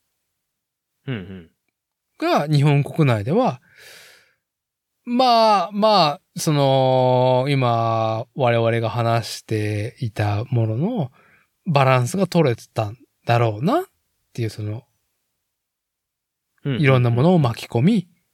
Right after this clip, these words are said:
Speaker 2: かつ、その、ね、ブームだったから、物が売れるからお金も回ってたし、
Speaker 1: うん。
Speaker 2: そこに投資する人もいたっていうね。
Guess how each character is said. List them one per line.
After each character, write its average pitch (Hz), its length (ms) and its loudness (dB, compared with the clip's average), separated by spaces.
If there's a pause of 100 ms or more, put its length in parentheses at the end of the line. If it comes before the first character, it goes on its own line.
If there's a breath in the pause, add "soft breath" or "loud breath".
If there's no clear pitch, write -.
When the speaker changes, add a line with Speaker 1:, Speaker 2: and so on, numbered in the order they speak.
(120)
Speaker 2:
か 131 160 -4
つ、 269 360 -4 (680 soft breath)
そ - 160 -6
の、 117 180 -4 (340)
ね、 175 220 0 (400)
ブ 175 200 4
ー 147 40 2
ム 120 80 -2
だ 107 100 -8
っ - 40 -14
た - 140 -10
か 139 100 2
ら、 139 260 2 (100)
物 127 240 4
が 120 120 2
売 110 120 2
れ 117 40 4
る 113 100 2
か 220 100 -2
ら 220 260 -4
お 131 100 -8
金 110 220 -4
も 104 140 -6
回 107 240 -4
っ - 20 -6
て - 140 -10
た 147 140 2
し、 269 260 -2 (360 loud breath)
Speaker 1:
う 147 60 2
ん。 92 220 -6 (240)
Speaker 2:
そ 143 140 4
こ 123 120 4
に 180 280 4 (240)
投 123 200 4
資 110 120 0
す - 160 0
る 110 180 -4
人 - 180 -12
も 214 160 -14
い 170 80 -6
た 175 120 0
っ 220 100 -6 (460)
て - 100 -20
い - 80 -20
う - 60 -4
ね。 226 160 -6